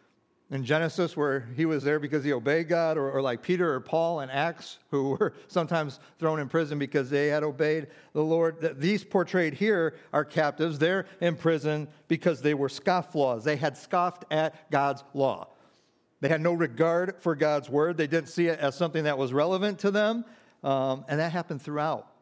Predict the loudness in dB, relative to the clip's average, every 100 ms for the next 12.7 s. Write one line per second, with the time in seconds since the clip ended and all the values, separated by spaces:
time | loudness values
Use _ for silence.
0 | _ _ _ -2 0 0 -2 -4 -4 -6
1 | -6 -6 -8 _ _ _ _ -4 -2 -2
2 | -4 -8 -8 -8 -16 _ _ _ _ _
3 | -10 -6 -2 -2 -2 -4 -6 -6 -8 -6
4 | -4 -4 -8 -16 _ _ _ _ _ _
5 | _ _ _ _ _ _ _ -12 0 2
6 | 2 -2 0 2 0 -2 -10 -2 0 0
7 | -2 0 -2 -2 -8 -2 -2 -2 -10 _
8 | -6 -2 0 -2 -4 -2 0 -2 -6 -6
9 | -4 -2 -2 -4 -2 -2 -2 -2 -2 -2
10 | -6 -8 -6 -4 -4 -4 -4 -6 -8 -4
11 | -4 -4 -10 -6 -4 -4 -4 -6 -4 -4
12 | -4 -6 -6 -12 -14 -16 -20